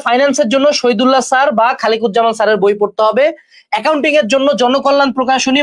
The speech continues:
বা ওয়ালিউল্লাহ স্যারের বই পড়তে হবে। মনে রাখতে হবে বাজারে অ্যাকাউন্টিং এর কিন্তু প্রত্যেকটা ফার্স্ট পার্টের দুইটা বই হয়, দুইটা করে বই আছে, সেকেন্ড পার্টের দুইটা করে বই আছে।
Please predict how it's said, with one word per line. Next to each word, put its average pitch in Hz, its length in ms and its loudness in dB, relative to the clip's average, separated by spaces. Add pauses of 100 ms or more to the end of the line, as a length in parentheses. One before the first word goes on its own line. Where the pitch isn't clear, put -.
বা 247 100 4
ওয়ালিউল্লাহ 220 420 2
স্যারের 202 220 0
বই 185 160 2
পড়তে 165 260 -2
হবে। 131 140 -2 (380)
মনে 240 220 0
রাখতে 277 260 -4
হবে 285 160 2 (180)
বাজারে 240 320 2 (100)
অ্যাকাউন্টিং 240 440 0
এর 226 140 -2
কিন্তু 220 260 -2 (360)
প্রত্যেকটা 247 500 -4
ফার্স্ট 233 240 -2
পার্টের 254 280 0
দুইটা 240 260 0
বই 220 200 2
হয়, 226 200 0 (380)
দুইটা 226 220 0
করে 226 180 0
বই 220 180 4
আছে, 196 160 -2 (160)
সেকেন্ড 226 200 -2
পার্টের 208 180 -2
দুইটা 196 180 -2
করে 175 140 2
বই 151 120 0
আছে। 127 100 -6